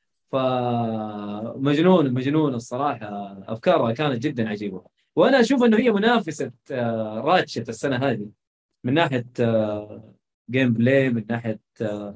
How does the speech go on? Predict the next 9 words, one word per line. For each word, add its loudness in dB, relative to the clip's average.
أفكار، 0
آه، -2
حتى 0
تقييمها 0
الاثنين، -4
تقييم، -2
تقييم -2
اللعبة -2
نفسها -6